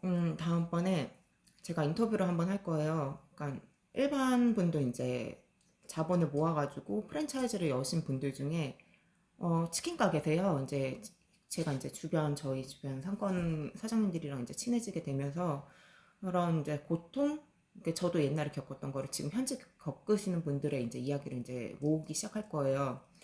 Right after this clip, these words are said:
그 여자 사장님이 딱 그 얘기를 하시더라고요. 이 정도 돈을 갖고 이제 유명한 프랜차이즈업을 열어서 자기는 이제 인건 사람만 돌리면서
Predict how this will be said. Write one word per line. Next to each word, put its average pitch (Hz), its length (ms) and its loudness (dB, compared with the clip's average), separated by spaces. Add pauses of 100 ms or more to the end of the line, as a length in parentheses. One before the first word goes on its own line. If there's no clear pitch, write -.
(480)
그 185 560 2
여자 208 240 2
사장님이 196 500 2
딱 - 160 -10
그 165 100 0
얘기를 151 300 0
하시더라고요. 151 640 -6
이 190 80 -4
정도 214 260 2
돈을 160 260 0
갖고 233 580 -2 (320)
이제 160 140 -2
유명한 185 680 2
프랜차이즈업을 202 840 0
열어서 143 580 -4 (380)
자기는 160 400 0
이제 131 500 -6
인건 160 460 -2 (380)
사람만 240 400 2
돌리면서 143 800 0